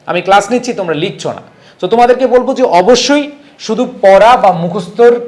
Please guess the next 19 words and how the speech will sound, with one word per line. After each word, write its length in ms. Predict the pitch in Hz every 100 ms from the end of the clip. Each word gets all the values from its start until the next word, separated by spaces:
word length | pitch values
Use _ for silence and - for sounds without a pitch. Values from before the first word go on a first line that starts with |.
| -
ক্ষেত্রে 460 | - 190 190 226 240
অগ্রাধিকার 540 | 165 160 165 156 156
দেওয়া 160 | 143 131
হবে 180 | 113 107
না, 120 | 90 - - -
তোমাকে 220 | 208 220
অবশ্যই 320 | 214 240 233
লিখতে 280 | 165 - 139
হবে। 200 | 117 107
যা 220 | 170 202 220
পড়বা, 460 | 247 269 294 - -
সেগুলোর 480 | - 247 247 269 269 - - - _ _ _ _
টেন 240 | 262 285 285
পার্সেন্ট, 440 | 294 285 302 277
টোয়েন্টি 260 | 269 269 254
পার্সেন্ট, 340 | 254 254 247
থার্টি 240 | 190 196 220
পার্সেন্ট 380 | 233 220 247 - - _ -
মিনিমাম 560 | 185 269 294 269 127